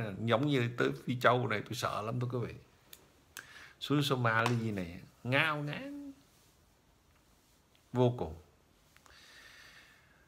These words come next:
À, tôi xin gửi đến quý vị thông tin ở Phi Châu. Tôi biết cái thông tin này có nhiều người Việt Nam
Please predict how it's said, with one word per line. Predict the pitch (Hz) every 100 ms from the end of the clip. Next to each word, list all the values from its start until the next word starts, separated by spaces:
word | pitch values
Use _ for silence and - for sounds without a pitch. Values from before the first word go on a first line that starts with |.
| _
À, | 110 104
tôi | 127
xin | 127 135 120
gửi | 98 101
đến | 135 147
quý |
vị | 160 120 95 92
thông | 117 123
tin | 123 120
ở | 98
Phi | 95 123 123
Châu. | 107 113 110
Tôi | 120
biết | 143 143
cái | 143 139
thông | 123 123
tin | 120 113
này | 98 87 80 85
có | 131
nhiều | 139 117 98
người | 92 90
Việt | 87 87
Nam | 104 104